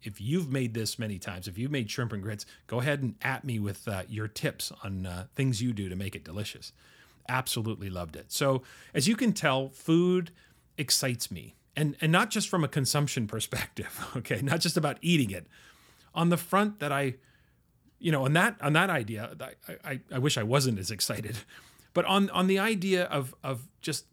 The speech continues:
the joy that comes from food, that's, that's what excites me about food. And again, to be clear, I'm not saying I'm a great cook or anything like that.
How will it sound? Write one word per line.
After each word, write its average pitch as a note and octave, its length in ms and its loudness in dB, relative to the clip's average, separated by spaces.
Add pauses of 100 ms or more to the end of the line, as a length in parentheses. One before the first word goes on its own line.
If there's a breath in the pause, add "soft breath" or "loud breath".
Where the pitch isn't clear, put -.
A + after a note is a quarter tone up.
the C#3 80 -6
joy C3 680 0
that B2 160 -6
comes B2+ 340 0
from G#2 180 -4
food, D2+ 380 -10
that's, C3 240 -6
that's E3 320 -4
what C3 100 0
excites A2 400 -4
me F#2+ 80 -8
about D#2+ 260 -12
food. E2 300 -8
And C3+ 100 -2
again, F3 280 2
to B2+ 40 -2
be C3+ 120 0
clear, - 340 0
I'm G#3+ 180 4
not C#4 200 2
saying G3 340 2
I'm C3 140 2
a A#2+ 40 0
great B2 360 -2
cook F#3+ 280 -2
or A2 120 -4
anything F#2 300 -4
like E2+ 240 -8
that. G2+ 300 -4